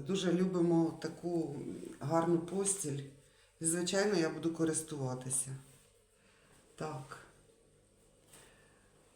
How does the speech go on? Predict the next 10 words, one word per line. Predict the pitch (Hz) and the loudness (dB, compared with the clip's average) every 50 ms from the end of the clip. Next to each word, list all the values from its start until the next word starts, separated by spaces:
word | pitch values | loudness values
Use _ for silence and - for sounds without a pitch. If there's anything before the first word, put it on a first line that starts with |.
| _ _ _ _ _ _ _ _ _ - | _ _ _ _ _ _ _ _ _ -4
Ось | - 202 208 202 - | -2 0 0 0 -2
комплект | - 185 190 - - 190 190 185 185 - - - - - | 0 -2 -2 -2 0 2 2 2 0 -2 -6 -10 -6 -6
отаких, | 160 160 - 180 180 - 190 202 - - - - - - - - - - - | -6 -2 -2 -4 -2 0 0 -2 -2 -2 -4 -8 -10 -12 -14 -16 -18 -12 -10
е, | - 135 135 135 - - - - - | -10 -8 -8 -12 -12 -16 -16 -8 -6
серветочок, | - - - 196 196 196 220 247 262 254 - 175 165 - - 151 131 - - - - - - - - - - - - - | -2 0 2 2 2 2 2 2 0 0 0 -4 -2 -2 -2 -4 -4 -6 -8 -14 -18 -20 -20 -20 -20 -20 -20 -20 -12 -4
а | - 180 | 0 2
можливо, | 190 190 196 190 196 226 233 208 208 | 4 6 4 4 4 4 4 4 2
це | 202 - 196 190 | 2 2 2 4
носові | 196 196 190 - 190 180 185 | 4 4 4 2 2 0 0
хустинки. | 196 - - 196 - - - - 175 160 139 139 135 135 - 123 | -2 -2 0 0 0 0 2 2 2 4 4 2 0 -2 -4 -6